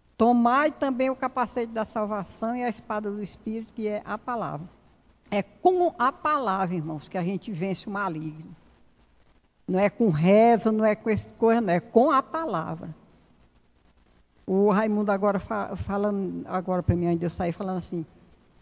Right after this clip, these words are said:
"Esse negócio da pessoa vir com o negócio pra mim e falar assim, 'Ah, que Deus mandou te dizer.' E por que que Deus não fala pra mim?" Mano, tá no tempo da gente ir e se deixar levar por isso aí, não.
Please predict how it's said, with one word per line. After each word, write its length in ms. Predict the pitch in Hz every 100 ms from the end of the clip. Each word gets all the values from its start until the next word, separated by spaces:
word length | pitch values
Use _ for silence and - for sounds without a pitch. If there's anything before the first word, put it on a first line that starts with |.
| _
"Esse 200 | 185 -
negócio 360 | 247 240 247 247
da 100 | 233
pessoa 540 | 220 233 - - 226
vir 180 | 190 208
com 120 | 196
o 40 | 214
negócio 380 | 190 185 185 -
pra 160 | 202
mim 80 | 190
e 40 |
falar 280 | 175 202 185
assim, 300 | 185 - 202
'Ah, 160 | 247 262
que 240 | - 247
Deus 280 | 185 226 220
mandou 300 | 220 214 214
te 140 | -
dizer.' 460 | 208 220 175 160 156
E 60 | 202
por 160 | 247
que 140 | 233 247
que 100 | 247
Deus 200 | 226 220
não 60 |
fala 260 | 202 208 208
pra 180 | - 202
mim?" 260 | 196 160 - - - - _ -
Mano, 240 | 196 262
tá 180 | 269 247
no 80 | 247
tempo 220 | 254 247
da 60 | 240
gente 280 | 247 -
ir 220 | 254 262 208 - _ _ _ _ _
e 220 | 226 226
se 240 | 214 - 233
deixar 380 | 233 214 247
levar 320 | 226 226 220 220
por 160 | 214
isso 180 | 214 233
aí, 160 | 214 233
não. 320 | 190 175